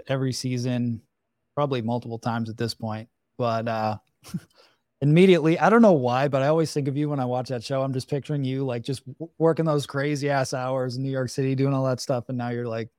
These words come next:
"Okay, yeah, I'm a different life now." But anyway, so how did that journey go to, to get out of that? It, it also reminds me a lot of, like, Doctor Rach, right? Where you have that,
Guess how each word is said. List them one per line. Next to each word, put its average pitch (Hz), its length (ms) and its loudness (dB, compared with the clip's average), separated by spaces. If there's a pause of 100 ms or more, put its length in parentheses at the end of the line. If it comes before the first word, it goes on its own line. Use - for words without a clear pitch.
(240)
"Okay, 107 240 -6
yeah, 101 160 -6
I'm 110 80 -6
a 127 60 -4
different 113 400 -6
life 107 260 -6
now." 104 280 -8 (600)
But 135 160 2
anyway, 120 540 4 (580)
so 165 480 2 (520)
how - 200 -6
did 220 140 0
that 202 240 2
journey 151 360 -2
go 131 380 -2
to, 127 380 -8 (140)
to 123 120 -6
get 127 240 -4
out 127 220 0
of 120 200 -4
that? 123 300 -4 (320)
It, 151 220 -6
it 165 80 0
also 202 220 2
reminds 147 280 0
me 139 80 -2
a 131 60 -2
lot 123 180 -2
of, 117 80 -8
like, 117 160 -4
Doctor 113 320 -6
Rach, 107 320 -8
right? 113 160 -8
Where 123 140 -2
you 123 120 0
have 139 260 2
that, 131 220 0